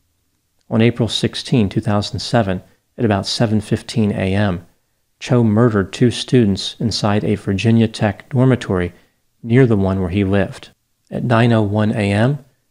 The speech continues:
he mailed a package to N B C News. The package contained video recordings, photographs,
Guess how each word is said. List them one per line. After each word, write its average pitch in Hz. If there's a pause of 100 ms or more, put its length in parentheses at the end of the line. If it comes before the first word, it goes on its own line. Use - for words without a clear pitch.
(120)
he 120
mailed 113
a 98
package 135
to 107
N 113
B 98
C -
News. 104 (420)
The -
package 107
contained 98
video 117
recordings, 107
photographs, 104